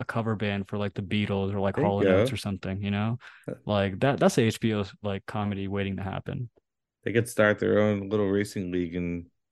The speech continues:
Speaker 2: uh, you know, see who can go slowest around the track.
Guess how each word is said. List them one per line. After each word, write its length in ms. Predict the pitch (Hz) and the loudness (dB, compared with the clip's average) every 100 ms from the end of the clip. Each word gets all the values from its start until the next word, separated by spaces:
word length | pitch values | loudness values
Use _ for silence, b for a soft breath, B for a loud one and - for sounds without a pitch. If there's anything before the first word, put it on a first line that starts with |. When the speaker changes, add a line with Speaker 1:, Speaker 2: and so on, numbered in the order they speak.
| _ b b b _ _ - | _ b b b _ _ -4
Speaker 2:
uh, 400 | 90 87 87 85 95 | -2 0 0 0 -2
you 100 | 95 | 0
know, 240 | 90 90 - | 0 -2 -8
see 200 | - 110 | -2 0
who 100 | 101 | 4
can 120 | 104 | 4
go 120 | 98 | 4
slowest 420 | 95 - 98 92 98 | 2 2 2 2 -2
around 200 | 95 87 | -4 -4
the 60 | |
track. 320 | - 98 90 | 0 0 0